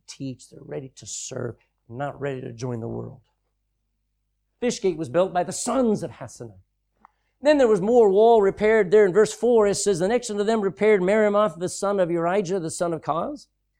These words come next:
And next unto them repaired Meshullam, the son of Berechiah, the son of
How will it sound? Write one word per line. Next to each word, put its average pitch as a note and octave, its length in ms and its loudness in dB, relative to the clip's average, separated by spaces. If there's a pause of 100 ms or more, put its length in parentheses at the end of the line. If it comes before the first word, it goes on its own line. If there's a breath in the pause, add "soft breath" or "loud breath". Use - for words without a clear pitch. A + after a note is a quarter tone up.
(220)
And A#2 100 -10
next G#3 260 -2
unto G3 120 -2
them B3+ 160 4
repaired G#3 400 2
Meshullam, G3 500 0
the E3+ 100 -4
son F3 200 -2
of E3+ 120 0
Berechiah, D#3+ 580 -2
the D3+ 100 -4
son D3 220 -4
of D3+ 180 -2